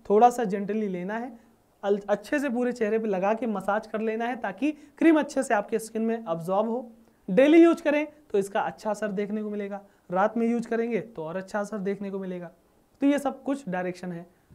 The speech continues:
फिर हम बात करेंगे प्रिकॉशन, क्या सावधानियाँ रखनी है। तो जितना भी आपको लगाना हो उतना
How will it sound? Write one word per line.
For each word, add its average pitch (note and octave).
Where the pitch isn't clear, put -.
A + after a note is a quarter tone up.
फिर D4
हम C4+
बात B3+
करेंगे C#4
प्रिकॉशन, F#3+
क्या B3
सावधानियाँ B3
रखनी B3
है। B3
तो F#3
जितना G#3
भी C4
आपको A#3
लगाना G3
हो C4
उतना B3